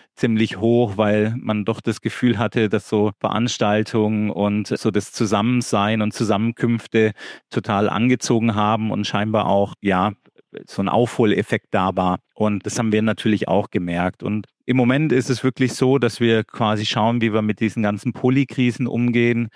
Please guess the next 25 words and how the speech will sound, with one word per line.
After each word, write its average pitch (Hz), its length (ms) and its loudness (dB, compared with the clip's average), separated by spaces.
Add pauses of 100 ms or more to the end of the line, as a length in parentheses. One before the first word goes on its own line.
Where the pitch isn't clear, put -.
(460)
können 127 420 0
und 107 220 -2
müssen. 123 560 0
Wir 101 120 2
hatten, 107 280 -2
das 104 240 0
ist - 200 -10
auch 101 340 -2 (260)
bei 95 120 0
uns - 540 -4
so, 110 380 0
dass - 240 -6
wir 98 320 2 (560)
aufgrund 113 480 -2
von 107 220 -4
Inflation 110 1040 0
und 104 160 -4
Engpässen 110 800 -2
in, 113 480 0 (160)
in 107 180 0
Rohstoffen, 104 840 2
in 107 460 0 (100)
Energie 113 800 2
et - 180 -2
cetera 104 540 0